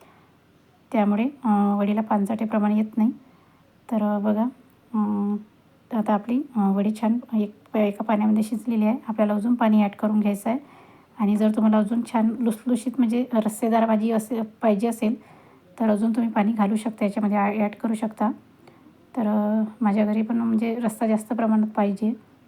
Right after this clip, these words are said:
त्याच्यामुळे पाणी थोडंसं जास्तच ॲड केलेलं आहे. आणि पाच दहा मिनिटांनी बघू शकतो, तर, अं, पाणी असं छान मस्त, अं, रस्सा असा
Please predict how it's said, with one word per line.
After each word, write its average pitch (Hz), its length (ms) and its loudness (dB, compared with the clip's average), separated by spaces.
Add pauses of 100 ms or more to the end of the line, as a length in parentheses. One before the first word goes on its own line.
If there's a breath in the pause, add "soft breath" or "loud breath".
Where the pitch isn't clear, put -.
(140)
त्याच्यामुळे 214 300 0
पाणी 214 240 2
थोडंसं 220 280 -2
जास्तच 214 380 -4
ॲड 220 100 -2 (100)
केलेलं 208 260 0
आहे. 220 140 0 (760 soft breath)
आणि 214 180 2
पाच 202 280 0
दहा 214 120 2
मिनिटांनी 220 360 4
बघू 220 200 0
शकतो, 226 400 -6 (600 soft breath)
तर, 214 100 0
अं, 214 200 2 (840)
पाणी - 380 4 (380)
असं 226 300 -6
छान 226 200 2 (720 loud breath)
मस्त, 220 360 -6
अं, 202 760 0
रस्सा 202 320 -2
असा 220 200 0